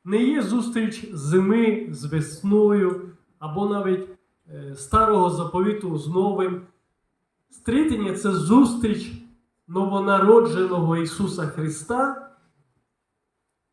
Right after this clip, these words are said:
якому виповнилось сорок днів. Його принесли в храм, щоб посвятити на служіння Господу. В народі ізраїльському всіх хлопчиків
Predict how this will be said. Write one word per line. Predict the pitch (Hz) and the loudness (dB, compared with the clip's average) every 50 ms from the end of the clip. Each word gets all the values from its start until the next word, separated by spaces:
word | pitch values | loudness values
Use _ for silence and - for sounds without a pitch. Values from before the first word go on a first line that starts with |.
| _ - | _ -18
якому | 175 175 185 233 226 226 214 | -14 -6 -4 -2 0 2 2
виповнилось | 170 190 247 247 233 226 220 214 220 214 208 196 180 185 185 - - - | 2 2 2 2 2 0 0 2 2 2 2 2 0 -4 -6 -10 -14 -8
сорок | - 214 220 233 240 247 240 226 220 233 - - - - | 0 2 4 4 4 2 0 0 -2 -2 -6 -14 -16 -16
днів. | 160 151 151 175 175 156 - - - - - _ _ _ _ _ _ _ _ _ _ _ _ _ _ _ _ _ _ _ _ _ _ _ _ _ | -12 -8 -6 -4 -4 -4 -4 -6 -8 -16 -20 _ _ _ _ _ _ _ _ _ _ _ _ _ _ _ _ _ _ _ _ _ _ _ _ _
Його | 175 185 196 202 240 226 | -6 -4 -2 0 0 0
принесли | - 226 208 202 202 180 - - 196 202 208 190 | 0 -2 -2 0 -2 -4 -4 -4 -2 0 0 0
в | 156 - | -2 -4
храм, | - 165 156 156 147 - - 120 113 - _ _ _ _ _ _ _ _ _ _ _ _ _ _ _ _ | -8 -8 -8 -6 -6 -6 -8 -12 -16 -18 _ _ _ _ _ _ _ _ _ _ _ _ _ _ _ _
щоб | _ - 214 208 208 208 - | _ -6 -6 -4 -4 -4 -4
посвятити | 196 196 180 - - - 160 165 151 147 - - 214 233 254 254 254 233 226 226 220 214 - - _ _ _ _ _ _ _ _ _ _ _ _ - | -2 -2 -2 -2 -4 -6 -4 -4 -4 -4 -4 -2 0 0 0 0 -2 -4 -4 -4 -6 -8 -12 -20 _ _ _ _ _ _ _ _ _ _ _ _ -10
на | 165 160 | -10 -10
служіння | - - 151 151 147 147 165 180 175 175 170 165 165 - - - | -8 -6 -4 -4 -2 -2 -2 -2 -2 -2 -4 -6 -6 -8 -12 -8
Господу. | 123 151 151 139 - - - - - - - _ _ _ _ _ _ _ _ _ _ _ _ _ _ - _ _ _ _ _ _ _ _ _ _ | -4 -4 -4 -4 -4 -8 -12 -12 -14 -14 -20 _ _ _ _ _ _ _ _ _ _ _ _ _ _ -20 _ _ _ _ _ _ _ _ _ _
В | - | -6
народі | 185 196 220 240 240 233 220 | -2 0 0 0 0 -2 -4
ізраїльському | 190 160 190 226 247 254 233 - - 226 202 170 | -2 0 0 0 2 0 0 -2 -4 -6 -6 -6
всіх | - - - 247 214 - | -8 -6 -6 -6 -6 -6
хлопчиків | - 208 220 262 294 285 - - - 196 - - 151 139 135 135 - | -6 -4 -2 -2 -2 -2 -4 -8 -10 -10 -8 -6 -6 -6 -6 -8 -14